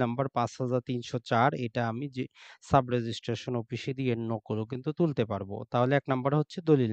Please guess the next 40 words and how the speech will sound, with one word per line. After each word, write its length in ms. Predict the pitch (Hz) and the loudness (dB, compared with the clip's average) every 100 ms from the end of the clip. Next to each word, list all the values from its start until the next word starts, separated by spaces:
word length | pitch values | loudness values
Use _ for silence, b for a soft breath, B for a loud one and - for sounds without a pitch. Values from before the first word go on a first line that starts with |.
| 107 | 0
নাম্বারটা 360 | 104 107 - | -4 -6 -4
আপনারা 300 | 120 - 110 151 | -6 -6 -6 -4
বের 240 | 160 120 - | -2 -4 -4
করবেন। 300 | 110 101 107 B B B B B | -10 -10 -12 B B B B B
অনেক 200 | 170 185 _ | 6 6 _
ক্ষেত্রে 340 | - 202 _ 214 180 | 6 6 _ -2 2
এখানে 220 | 170 202 190 | 4 6 8
আপনার 240 | 180 180 | 8 6
নাও 200 | 151 139 | 6 4
থাকতে 320 | 165 151 - 120 | 4 0 0 -4
পারে, 260 | 120 120 180 - | 0 2 2 2
তখন 220 | - - 165 | -2 0 0
যেটা 260 | 127 117 | 0 2
হয় 260 | 107 131 175 | 2 4 2
যে 140 | 170 151 | 2 -4
উপরের 460 | - 185 196 170 143 113 | -2 2 8 10 8 6
দিকে 260 | 113 - 123 | -4 -2 0
এই 180 | 165 180 | 2 0
যে 120 | 165 160 - | 0 -6 -6
এখানে 280 | 135 147 131 | -2 2 2
আপনার 320 | 117 123 160 185 | 2 0 -2 0
দলিল 280 | 131 113 101 | 0 0 0
নাম্বারটা 360 | 101 98 101 | -4 -6 -2
থাকতে 320 | 113 120 - 98 | 2 2 2 -10
পারে। 240 | 98 98 127 _ b b b b | -8 -10 -10 _ b b b b
তো 60 | 113 | -2
আপনি 180 | 120 139 | 0 0
এখান 180 | 131 156 147 | 2 2 2
থেকে 180 | 156 160 | 0 2
বের 160 | 151 | 2
করতে 280 | 147 156 - | 2 -2 -2
পারবেন 320 | 151 160 170 196 | 0 2 2 -2
অথবা 340 | 147 - 156 190 - | -4 -6 -6 -6 -2
এখান 240 | - 143 | 4 4
থেকে 220 | 123 123 - | 4 -2 2
আপনি 200 | 143 - 208 175 | 0 0 -6 -2
বের 140 | 139 | -2
করতে 300 | - 101 - | -2 -8 -8
পারবেন। 340 | 95 101 107 101 113 120 - _ _ _ _ _ - B B B B B - | -8 -6 -6 -8 -12 -20 -20 _ _ _ _ _ -20 B B B B B 2
এখন 400 | 156 - 190 | 2 6 6